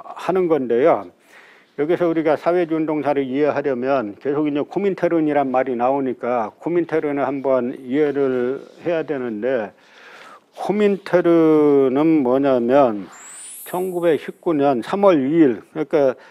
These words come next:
한국에서 삼 일 혁명이 일어난 그 다음 날에 모스크바에서 만들어지는 건데 이거는 제삼 국제공산당이라 그래요.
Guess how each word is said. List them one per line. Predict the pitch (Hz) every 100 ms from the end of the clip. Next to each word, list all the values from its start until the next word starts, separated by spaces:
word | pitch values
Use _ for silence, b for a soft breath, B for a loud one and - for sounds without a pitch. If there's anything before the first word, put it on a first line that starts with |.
| B
한국에서 | - 160 160 147 135 156
삼 | - 175
일 | 170
혁명이 | 143 147 139 143 151
일어난 | - 135 131 160 180 170
그 | 139
다음 | 135 117 143 160 156
날에 | 135 120 139 127 92 - b b b b _
모스크바에서 | 120 139 160 - 156 143 131 120 143
만들어지는 | 120 135 139 131 120 127 123
건데 | 113 113 107 139 165 160 165
이거는 | 127 131 135 160 151 B B B
제삼 | - 139 - 170 175
국제공산당이라 | 143 - 170 143 143 147 143 139 127 123 107
그래요. | 107 107 131 101